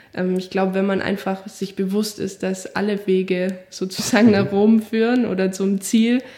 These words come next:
Speaker 1: dann, ähm, glaube ich, kann einem nichts mehr in den Weg kommen.
Speaker 2: Mhm. Also wenn ich das richtig verstehe, Rückschläge akzeptieren, den geraden Weg gibt es selten, es ist meistens ein Auf und Ab. Und wenn ich das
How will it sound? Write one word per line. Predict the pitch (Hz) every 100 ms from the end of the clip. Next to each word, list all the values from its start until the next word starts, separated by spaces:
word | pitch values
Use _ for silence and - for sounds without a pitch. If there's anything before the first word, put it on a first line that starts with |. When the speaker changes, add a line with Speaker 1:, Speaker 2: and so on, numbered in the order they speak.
| - _ -
Speaker 1:
dann, | 185 190 196
ähm, | - 180 185
glaube | 185 180 185
ich, | 185
kann | - 190 185
einem | - 185 185 185 - _
nichts | 190 190 -
mehr | 190 180
in |
den | 180
Weg | 180 185 -
kommen. | 175 175 175 - _
Speaker 2:
Mhm. | - 104 120 - - - - - -
Also | 95 -
wenn | 117
ich | 113 110
das | 98 -
richtig | 117 117
verstehe, | - 110 - 120 113 104
Rückschläge | 101 - - 113 113 113 107
akzeptieren, | 107 - - 104 - 110 139 135 117
den | 104 101
geraden | 92 101 107 117 117 98
Weg | 110 110 -
gibt | 117 - - -
es | -
selten, | 101 117 135 -
es | 110 -
ist | 104
meistens | 101 104 120 - 117 -
ein | 104 -
Auf | 95 120 -
und | 95
Ab. | 117 - - - - - - - _
Und | 113 110
wenn | 110
ich | 113 107
das | 107 104 - -